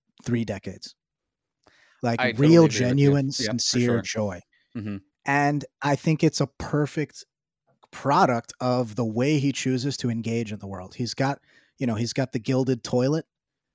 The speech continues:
Speaker 1: and he's got his name on a bunch of buildings, and he's got the trophy wives, and he's got this bravado and this bluster and all that bullshit.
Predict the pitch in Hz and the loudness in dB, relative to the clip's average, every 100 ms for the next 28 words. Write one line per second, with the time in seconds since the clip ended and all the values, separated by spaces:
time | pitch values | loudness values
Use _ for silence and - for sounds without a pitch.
0 | _ _ _ _ 120 120 135 127 117 117 | _ _ _ _ -4 -2 0 0 0 -2
1 | 127 143 127 113 123 123 104 120 131 139 | 0 0 0 -2 -2 -2 -2 -4 -4 -4
2 | 127 110 110 123 - - 117 120 202 127 | -4 -6 -6 -8 -8 -8 -6 -4 -4 -4
3 | 131 131 127 - - _ _ _ _ _ | -4 -6 -8 -14 -18 _ _ _ _ _
4 | - 120 117 113 113 - _ _ - 123 | -6 -4 -4 -4 -6 -10 _ _ -4 -4
5 | 110 131 120 120 - _ 117 110 120 123 | -2 -2 -2 -6 -6 _ -6 -2 -2 0
6 | 127 123 117 107 104 - 107 113 - 131 | 0 0 -2 -6 -10 -10 -8 -6 -4 -2
7 | 127 117 117 110 101 226 - - | -2 -2 -4 -6 -6 -6 -6 -8